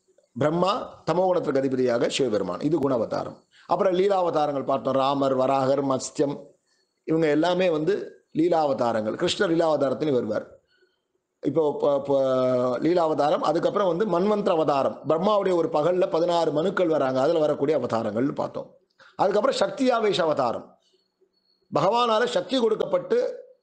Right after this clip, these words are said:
அந்த ஜீவாத்மாவுக்கு பகவானால நேரடியாக சக்தி கொடுக்கப்பட்டு,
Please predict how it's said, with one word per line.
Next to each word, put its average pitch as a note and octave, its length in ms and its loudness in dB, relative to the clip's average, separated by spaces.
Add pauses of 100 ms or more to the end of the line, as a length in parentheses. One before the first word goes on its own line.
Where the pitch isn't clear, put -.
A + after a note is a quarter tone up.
(100)
அந்த D#3+ 200 0
ஜீவாத்மாவுக்கு F#3 800 0
பகவானால F#3 640 0
நேரடியாக G3+ 600 0
சக்தி - 280 -6
கொடுக்கப்பட்டு, D#3+ 760 -4